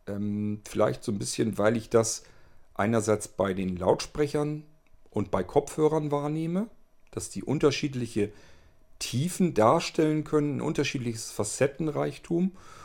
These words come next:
Und natürlich besonders, wenn ich irgendwo sitze und höre mir Live-Musik an, dann hört man's natürlich richtig eins zu eins heraus. Und wenn man das nicht raushört, dann ist eben irgendwie ein bisschen was schiefgelaufen. Dann haben die nicht vernünftig gearbeitet, sind da keine,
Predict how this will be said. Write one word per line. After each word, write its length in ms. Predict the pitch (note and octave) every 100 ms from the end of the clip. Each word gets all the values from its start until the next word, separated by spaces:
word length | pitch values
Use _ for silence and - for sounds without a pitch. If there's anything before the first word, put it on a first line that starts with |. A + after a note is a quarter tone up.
| -
Und 160 | - B2
natürlich 380 | A2+ - C3 -
besonders, 720 | G#2 A2+ C#3 F3 E3 - -
wenn 100 | C#3
ich 200 | C3 -
irgendwo 300 | D3+ C3+ A#2+
sitze 300 | C3 - -
und 100 | A#2+
höre 180 | B2 A2+
mir 160 | A2+ G2+
Live-Musik 600 | F2+ F2 - E2+ E2+ -
an, 140 | E2
dann 180 | F2+ F#2
hört 200 | G#2 G#2
man's 180 | G2 F2+
natürlich 380 | F#2+ - F#2 F#2
richtig 320 | A#2 - -
eins 260 | A2 A#2 -
zu 120 | -
eins 280 | G2 A2 -
heraus. 520 | F#2 F#2 F3 A3+ - - - - - - - -
Und 200 | - G#2+
wenn 120 | A2+ A#2
man 100 | A2
das 140 | G2
nicht 220 | C3 -
raushört, 540 | B2+ B2+ B2+ B2+ B2 - -
dann 240 | A2+ A#2
ist 200 | A#2+ -
eben 220 | A2+ A#2+
irgendwie 400 | A#2 B2+ B2 B2
ein 100 | A#2+
bisschen 300 | A#2 A#2+ A#2+
was 100 | A2+
schiefgelaufen. 600 | - - - F2+ E2 -
Dann 180 | F2+ F2+
haben 140 | G2+ A2
die 260 | A2+ A#2 -
nicht 220 | G#2 -
vernünftig 460 | - G#2+ G2 G#2 -
gearbeitet, 480 | A2 A#2+ G#2+ F#2+
sind 140 | G2 G#2+
da 80 | A2
keine, 460 | - A2 B2 B2